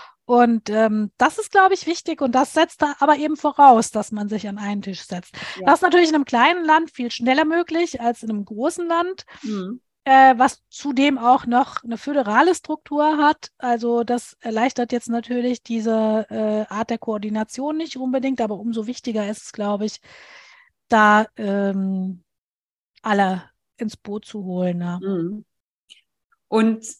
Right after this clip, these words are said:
Speaker 2: brauchen wir nicht auch eine ja, sehr inspirierende Vision, um deutlich zu machen, dass es zwar um Finanzbildung geht, gleichzeitig aber auch gar nicht, weil es geht ja, also dann zurück zum Thema Finanzbildung
Speaker 1: Ja.
Speaker 2: als Mittel zum Zweck. Also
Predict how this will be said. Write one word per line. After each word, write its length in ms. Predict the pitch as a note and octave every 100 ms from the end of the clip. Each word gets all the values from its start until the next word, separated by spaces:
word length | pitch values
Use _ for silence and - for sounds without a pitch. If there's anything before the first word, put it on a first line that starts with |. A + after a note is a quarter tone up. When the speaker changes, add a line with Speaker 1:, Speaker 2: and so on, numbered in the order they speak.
| _ _
Speaker 2:
brauchen 420 | F#3 F#3+ A#3 C#4 B3+
wir 120 | B3
nicht 260 | A3+ - -
auch 460 | A3 A#3 A#3 -
eine 680 | G#3 G#3 G#3+ G#3+ G3+ F3+ - _
ja, 320 | F#3+ F3+ F#3+ G3
sehr 260 | G#3 A#3+
inspirierende 680 | A#3 A3+ A#3+ A3 A#3+ A#3 G#3+
Vision, 880 | G3 F#3 F3 F3 F#3 A#3+ D4 E4 - -
um 580 | A3 A3 A3 G#3 - _ -
deutlich 640 | G3 G3+ A#3 - C#4 -
zu 160 | - A#3+
machen, 640 | A#3 B3+ C4 B3+ B3+ - _ _
dass 200 | - G3+
es 120 | G3+ -
zwar 160 | G3
um 80 | F#3
Finanzbildung 640 | G3 F#3 A3+ C#4+ B3+ A3
geht, 220 | G#3 G3+ G3+
gleichzeitig 560 | G3+ A3 B3 G#3+ F#3+
aber 200 | G3+ F#3+
auch 140 | F3 -
gar 240 | F#3 A3+
nicht, 300 | F#3 D#3+ -
weil 360 | F3+ F3+ F3 - _ -
es 200 | F#3 -
geht 240 | A3 G#3+
ja, 280 | A3 F#3+ - - _ _ -
also 180 | G3 F3+
dann 280 | F#3+ F#3 F3
zurück 240 | G3+ G3+
zum 120 | F#3+
Thema 280 | G3 G3 F#3+
Finanzbildung 540 | F#3+ F#3 G3 - F#3+
Speaker 1:
Ja. 100 | A3
Speaker 2:
als 160 | A3 -
Mittel 240 | F#3+ G3
zum 180 | F#3 F3
Zweck. 440 | - - G#3 G#3 G3 -
Also 320 | F#3+ F#3